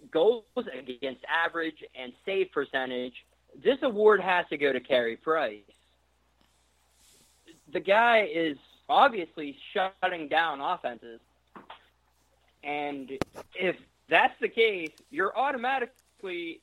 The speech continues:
in the running for the best goalie. I have to give it right now to Carey Price. He's shutting guys down.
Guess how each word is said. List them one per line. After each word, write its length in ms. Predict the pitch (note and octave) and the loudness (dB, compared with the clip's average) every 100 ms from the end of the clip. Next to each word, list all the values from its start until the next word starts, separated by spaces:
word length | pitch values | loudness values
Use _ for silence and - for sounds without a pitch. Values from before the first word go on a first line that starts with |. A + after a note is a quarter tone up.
| - | -12
in 160 | G3 | -12
the 160 | G#3+ G#3+ | -10 -10
running 360 | G3+ G#3+ G3+ | -6 -6 -8
for 120 | F#3 F#3 | -12 -12
the 100 | F3 | -4
best 240 | C#3+ D3 - | -4 -4 -6
goalie. 440 | G#3 G3 A#2+ G2+ _ _ _ _ _ _ _ _ | -4 -4 -6 -10 _ _ _ _ _ _ _ _
I 320 | C#3+ E3+ F3 - E3 | -4 -2 -2 -6 -2
have 280 | E3+ F3 - | -2 -2 -6
to 80 | |
give 200 | D#3 E3 | -6 -4
it 40 | D#3 | -2
right 200 | D3 C#3+ | -4 -2
now 160 | C#3+ | -2
to 60 | C#3 | -2
Carey 280 | - C#3+ C3 | -2 -2 -2
Price. 320 | - E3+ D#3+ - - | -2 -2 -2 -8 -14
He's 140 | G3+ - | -14 2
shutting 280 | G3+ - C#3+ | 4 4 0
guys 240 | C3+ B2+ A#2+ | 0 0 0
down. 240 | C#3+ C#3 | -4 -4